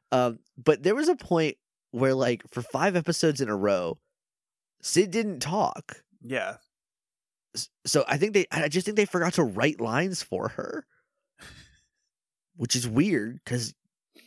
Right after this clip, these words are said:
Speaker 1: she's one of your main characters.
Speaker 2: It's okay though. They wrote plenty for the Omega Ranger.
Speaker 1: Yeah, he, he's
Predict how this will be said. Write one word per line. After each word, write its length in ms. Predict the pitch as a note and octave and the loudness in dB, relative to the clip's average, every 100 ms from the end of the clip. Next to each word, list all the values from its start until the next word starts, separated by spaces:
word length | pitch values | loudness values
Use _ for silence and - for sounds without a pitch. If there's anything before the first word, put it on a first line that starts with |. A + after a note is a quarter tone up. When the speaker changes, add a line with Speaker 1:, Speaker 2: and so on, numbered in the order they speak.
| _ _ _ _ | _ _ _ _
Speaker 1:
she's 200 | - B2+ | -12 -8
one 100 | C#3 | -6
of 40 | D#3 | -4
your 80 | |
main 260 | C#3+ D3 D3+ | -2 -2 -2
characters. 640 | D3+ D#3+ A3 B2 - - - | -2 -2 -2 -8 -14 -20 -14
Speaker 2:
It's 100 | - | -12
okay 280 | A2 B2+ A#2 | -2 0 0
though. 120 | F#2+ | 0
They 100 | G2+ | 0
wrote 300 | A2+ A#2 - | 2 0 -2
plenty 300 | B2+ B2+ B2 | -4 -2 -4
for 200 | C3+ C3+ | -4 -4
the 200 | B2 B2 | -4 -4
Omega 460 | A#2 B2 C#3+ C3 | -2 -2 0 0
Ranger. 560 | G#2 G#2 G#2+ A2 G#2+ A#2+ | 0 -4 -6 -6 -2 0
Speaker 1:
Yeah, 260 | A2+ A#2+ E2 | 2 2 0
he, 260 | A#2 F3+ - | -2 -4 -8
he's 460 | - B3+ E3 C3+ | -6 0 0 0